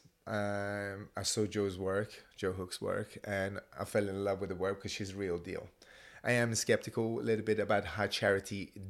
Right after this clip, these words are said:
depth of it works, does it work or not, including my own social project, but I do believe in you still gotta contribute and do your own bit. But I saw her action in northern Malawi is real deal. You thousands, hundreds of thousands of trees, they train doctors and schools,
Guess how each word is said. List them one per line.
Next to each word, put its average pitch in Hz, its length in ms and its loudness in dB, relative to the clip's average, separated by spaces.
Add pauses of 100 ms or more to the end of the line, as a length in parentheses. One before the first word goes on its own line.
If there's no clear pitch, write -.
depth 113 320 0
of 101 140 -2
it 101 60 -2
works, 98 360 -2
does 104 260 -4
it 101 80 -2
work 98 280 -2
or 98 40 -2
not, 98 360 -6 (120)
including 104 380 -2
my 98 120 -2
own 104 140 -4
social 101 320 -4
project, 98 520 -2
but 110 200 2
I 113 60 -6
do 107 200 -2
believe 101 320 -4
in 101 100 -6
you 98 100 -8
still 101 220 -4
gotta 98 180 -2
contribute 98 560 -8
and 95 140 -8
do 104 100 -6
your 92 220 -4
own 90 120 -6
bit. - 260 -4 (680)
But 117 280 2
I 127 140 4
saw 147 380 4
her 117 400 6
action 117 480 2
in 101 340 -4
northern 104 380 0
Malawi 98 600 -4
is 95 360 -6
real 104 300 0
deal. 90 300 -4
You 78 100 -8 (260)
thousands, 107 440 -4
hundreds 110 360 0
of 104 120 -2
thousands 98 420 -2
of - 140 -12
trees, 110 380 -4
they 98 80 -4
train 92 440 -6
doctors 104 600 0
and - 180 -8
schools, 110 1000 0